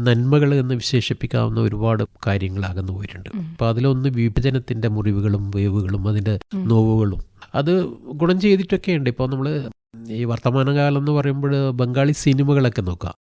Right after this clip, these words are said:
Speaker 1: ലോകത്തിലെ ഏറ്റവും മികച്ച സിനിമകൾ ബംഗാളിൽ നിന്നാണ് നമുക്ക് ഉണ്ടായിട്ടുള്ളത്.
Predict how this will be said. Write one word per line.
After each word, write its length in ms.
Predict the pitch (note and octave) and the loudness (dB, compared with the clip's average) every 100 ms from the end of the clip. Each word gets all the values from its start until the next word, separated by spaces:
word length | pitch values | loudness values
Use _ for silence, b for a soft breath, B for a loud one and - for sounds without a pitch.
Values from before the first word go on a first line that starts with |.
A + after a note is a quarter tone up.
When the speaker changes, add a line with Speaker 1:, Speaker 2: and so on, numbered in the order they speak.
| _ _ | _ _
Speaker 1:
ലോകത്തിലെ 440 | C#3 D3 D#3 E3+ E3 | 2 2 2 0 0
ഏറ്റവും 320 | D#3 F3+ E3+ | 0 0 0
മികച്ച 380 | D#3+ D#3+ - E3 | 0 -2 -2 -2
സിനിമകൾ 600 | - E3 D3+ D3 C#3 C3 | -2 -2 0 0 -2 -2
ബംഗാളിൽ 440 | B2+ A#2+ B2 B2 | -2 -2 -2 0
നിന്നാണ് 300 | A#2 G#2+ F#2+ | -2 -2 -2
നമുക്ക് 260 | F#2 F#2+ G#2 | -4 -6 -6
ഉണ്ടായിട്ടുള്ളത്. 480 | F2+ F#2 F#2+ F2+ | -6 -6 -10 -12